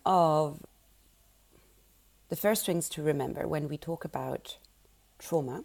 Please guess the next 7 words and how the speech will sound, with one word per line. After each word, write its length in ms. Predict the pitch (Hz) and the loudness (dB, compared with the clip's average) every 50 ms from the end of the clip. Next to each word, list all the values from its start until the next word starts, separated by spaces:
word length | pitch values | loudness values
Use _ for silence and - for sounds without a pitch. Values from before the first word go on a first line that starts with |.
| - | -8
is 280 | - 151 151 151 - - | -6 -4 -4 -4 -6 -6
that 420 | - 151 143 147 143 - - - - _ _ _ _ _ _ _ _ _ _ _ _ _ _ _ _ _ _ _ _ _ _ _ _ _ _ _ _ _ _ _ _ _ _ _ _ _ _ _ _ _ _ _ _ _ _ _ _ _ _ _ _ _ _ _ _ _ _ _ _ _ - | -4 -2 -2 -2 -4 -6 -10 -18 -20 _ _ _ _ _ _ _ _ _ _ _ _ _ _ _ _ _ _ _ _ _ _ _ _ _ _ _ _ _ _ _ _ _ _ _ _ _ _ _ _ _ _ _ _ _ _ _ _ _ _ _ _ _ _ _ _ _ _ _ _ _ -16
trauma 600 | - - - - 240 254 262 233 190 175 165 - - | -12 -6 0 4 6 6 6 6 4 2 0 -2 -2
is 220 | 165 156 143 139 | -2 -2 -2 0
not 320 | 151 156 165 185 220 214 - | 0 2 2 0 0 -2 -4
what 260 | - 143 160 156 - | -4 0 0 0 0
you 540 | - 143 127 139 156 151 147 143 143 143 | 0 -4 -4 -4 -2 -2 -2 -2 -4 -6